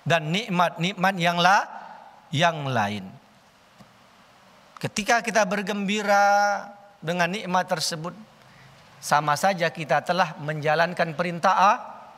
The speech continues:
Allah. Perintah Rasulullah tabaraka wa ta'ala. Dikarenakan ini adalah bentuk apa? Bentuk syukur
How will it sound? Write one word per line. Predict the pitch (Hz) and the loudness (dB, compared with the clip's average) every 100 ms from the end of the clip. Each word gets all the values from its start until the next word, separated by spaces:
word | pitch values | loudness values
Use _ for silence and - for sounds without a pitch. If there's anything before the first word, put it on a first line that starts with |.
| - - 226 | -20 0 2
Allah. | 311 254 180 127 - - - _ _ _ _ _ _ _ _ _ _ _ _ _ _ _ _ | 2 0 0 0 -10 -20 -20 _ _ _ _ _ _ _ _ _ _ _ _ _ _ _ _
Perintah | - 185 170 208 190 | -8 -2 2 2 2
Rasulullah | 214 294 294 - - - - - - - - - _ - 247 202 175 151 - | 0 -2 -4 -10 -20 -20 -20 -20 -20 -20 -20 -20 _ -6 -4 0 0 -2 -2
tabaraka | 165 156 147 135 139 | 0 2 2 0 0
wa | 117 113 | 0 0
ta'ala. | 110 120 - - | -4 -6 -10 -10
Dikarenakan | 160 220 214 269 269 233 214 | 0 2 4 2 2 0 0
ini | 254 | 0
adalah | 226 226 208 | 2 2 2
bentuk | 247 247 - | -2 -2 2
apa? | 220 214 269 277 - - - - - | 4 4 2 0 -14 -20 -20 -18 -8
Bentuk | 240 254 - | -8 -6 -2
syukur | - 294 220 262 233 190 | -2 -2 0 0 0 -4